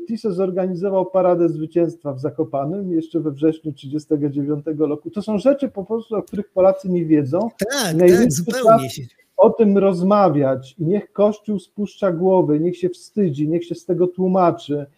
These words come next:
Speaker 1: y, i niech opowiada, dlaczego ksiądz Tiso wymordował wszystkich słowackich Żydów na przykład.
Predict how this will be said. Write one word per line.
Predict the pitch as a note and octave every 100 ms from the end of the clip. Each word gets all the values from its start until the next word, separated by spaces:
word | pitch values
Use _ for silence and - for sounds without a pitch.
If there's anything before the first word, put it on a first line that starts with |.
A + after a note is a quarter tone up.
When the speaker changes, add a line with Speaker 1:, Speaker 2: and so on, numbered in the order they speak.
| _ _ _ -
Speaker 1:
y, | D3 D3+ D#3 D#3 - F3
i |
niech | F3 G#3
opowiada, | G3+ - F3+ F#3+ G3+ F3+
dlaczego | E3+ E3 E3 A3+ G3+
ksiądz | - - G3+ F#3+ -
Tiso | - F3+ F3 F#3
wymordował | E3+ E3+ E3 D3+ F3 F3 E3+
wszystkich | D#3+ F3+ E3+ E3 D#3+
słowackich | E3 D3+ D#3 D3+ D#3+ C#3
Żydów | D#3+ B2 A2
na | A2+
przykład. | A2+ A#2 G#2 G#2